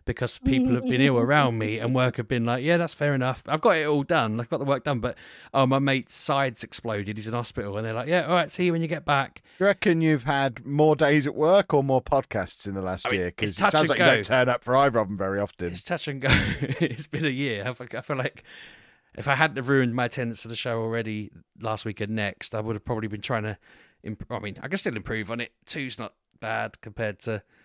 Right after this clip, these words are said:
Speaker 1: last <laughs> year, but, um,
Speaker 2: I mean, me and Anna have got several booked off over the next few week, a few months that we haven't told you about yet. So there's gonna be plenty that we miss as well.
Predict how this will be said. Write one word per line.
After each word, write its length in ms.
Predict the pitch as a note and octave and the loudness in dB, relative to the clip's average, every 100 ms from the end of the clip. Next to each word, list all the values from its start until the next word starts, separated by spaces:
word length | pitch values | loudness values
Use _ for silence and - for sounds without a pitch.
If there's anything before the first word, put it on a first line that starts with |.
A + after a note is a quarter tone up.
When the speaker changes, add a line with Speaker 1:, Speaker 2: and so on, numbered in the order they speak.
| _ _ | _ _
Speaker 1:
last 320 | A#2 A#2 D#3 - | 0 0 0 -2
<laughs> 0 | |
year, 340 | C3+ - C#3 - | 0 2 2 0
but, 220 | C3 B2+ G#2+ | -4 -4 -2
um, 160 | A#2+ | 0
Speaker 2:
I 60 | D#3+ | 2
mean, 240 | G3 G3 | 4 4
me 160 | A3 G#3+ | 6 6
and 100 | F#3+ | 4
Anna 260 | F#3 E3+ C#3+ | 4 4 4
have 120 | C3+ | 4
got 220 | C#3+ A#2+ | 0 0
several 360 | - C#3+ A#2+ B2 | 2 2 4 0
booked 260 | A#2 - - | 0 -2 2
off 200 | A#2+ - | 2 4
over 180 | A2+ G2+ | 2 2
the 120 | A2+ | -2
next 240 | A#2 - | -2 -4
few 220 | - B2 A2 | -8 -6 -4
week, 200 | A2+ A2 - | -6 -8 -16
a 60 | A#2+ | -10
few 220 | - C3+ | -2 0
months 300 | B2 A#2+ - | 2 0 -4
that 100 | B2 | -4
we 80 | A2 | 0
haven't 180 | A2+ A2+ | -2 0
told 260 | A#2+ A2 G#2 | 0 0 0
you 60 | |
about 280 | G2+ G2+ F2 | -2 -2 -2
yet. 260 | G2 G2 - | -4 -6 -6
So 140 | A#2 | -4
there's 160 | A2+ A2+ | -4 -2
gonna 180 | C3+ | -2
be 120 | A#2 A#2 | -2 -2
plenty 320 | B2+ A#2 F#2 | 0 -2 -4
that 100 | G2+ | -6
we 140 | G#2 G#2 | -4 -4
miss 240 | G2+ - | -4 -6
as 100 | F#2 | -8
well. 280 | G#2 G2+ G2 | -6 -4 -6